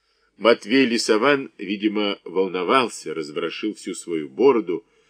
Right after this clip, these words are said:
вершинки щек у него вспыхнули. Наконец он не выдержал и загорячился.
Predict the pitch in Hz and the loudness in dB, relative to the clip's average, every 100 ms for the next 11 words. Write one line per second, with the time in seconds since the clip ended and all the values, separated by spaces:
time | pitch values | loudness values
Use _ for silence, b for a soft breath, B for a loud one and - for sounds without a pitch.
0 | _ - 85 101 - 123 101 92 - - | _ -8 0 0 0 -4 -4 -6 -4 0
1 | 104 - 90 87 80 - - 131 - - | 0 0 -6 -4 -4 -8 -4 -4 -4 -12
2 | 73 67 _ _ _ - 85 95 95 - | -14 -14 _ _ _ -10 -4 -2 -2 -2
3 | 87 76 73 95 127 127 104 110 - - | -6 -8 -4 -2 0 -2 -2 -4 -4 -10
4 | 82 82 78 71 - 64 - | -10 -6 -8 -8 -12 -12 -16